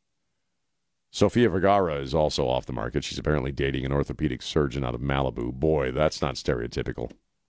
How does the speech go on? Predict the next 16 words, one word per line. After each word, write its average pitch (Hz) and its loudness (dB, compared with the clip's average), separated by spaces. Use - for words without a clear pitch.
Not 107 4
of 80 -2
Hispanic 85 0
women, 67 -4
but 67 -2
of, 65 -8
like, 65 -2
rich - -4
celebrity 76 0
women 82 2
in 80 0
that 82 2
part 82 2
of 69 -4
the 73 0
world. 73 2